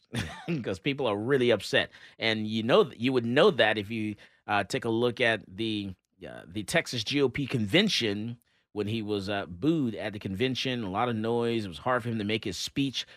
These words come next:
So, y-, you know, the, you know, the, the movers and the shakers in Texas who participate in the Texas G O P convention were very upset with Senator John Cornyn.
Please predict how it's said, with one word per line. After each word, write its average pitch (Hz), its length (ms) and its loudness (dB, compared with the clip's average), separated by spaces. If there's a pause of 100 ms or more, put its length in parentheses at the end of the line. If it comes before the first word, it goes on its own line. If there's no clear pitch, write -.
(180)
So, 120 300 2
y-, 117 100 -2
you 107 380 -6
know, 98 200 -8
the, 98 300 -4 (260)
you 98 120 -8
know, 87 60 -6
the, 92 180 -6
the 107 160 0
movers 151 340 2
and 135 100 2
the 117 40 -2
shakers 131 440 0
in 107 140 -4
Texas 101 640 -2
who 101 240 -8
participate 120 380 -6
in 104 100 -4
the 98 60 -8
Texas 117 200 -6
G 110 140 -4
O 107 80 0
P 175 180 -4
convention 113 460 -4 (180)
were 262 100 -6
very 262 440 6
upset 113 460 4 (320)
with 113 140 -2
Senator 110 260 0
John 95 260 -4
Cornyn. 87 400 -6